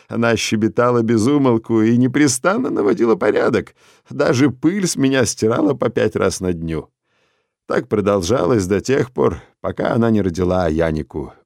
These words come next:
Машеньку. Впервые увидев свою третью правнучку, я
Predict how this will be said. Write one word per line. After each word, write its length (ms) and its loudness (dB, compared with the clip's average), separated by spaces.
Машеньку. 760 -10
Впервые 640 0
увидев 480 -4
свою 300 -4
третью 420 -4
правнучку, 640 -10
я 480 -12